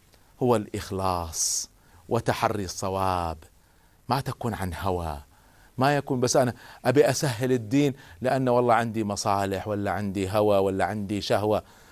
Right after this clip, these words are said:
وإنما قصدي خدمة الدين والإخلاص لرب العالمين.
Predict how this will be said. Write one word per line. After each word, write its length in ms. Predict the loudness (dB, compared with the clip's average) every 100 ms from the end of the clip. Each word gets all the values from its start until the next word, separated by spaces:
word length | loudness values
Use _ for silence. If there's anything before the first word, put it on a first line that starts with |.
| -6
وإنما 460 | -4 -2 -2 -2 -4
قصدي 540 | -4 -4 -2 -4 -4 -10 _ _ _
خدمة 360 | -4 -4 -2 -6 -8
الدين 500 | -8 -4 -4 -4 -8 -14 _ _ -2
والإخلاص 640 | -2 -2 -2 -2 -2 -6
لرب 300 | -8 -8 -8
العالمين. 580 | -10 -6 -6 -6 -8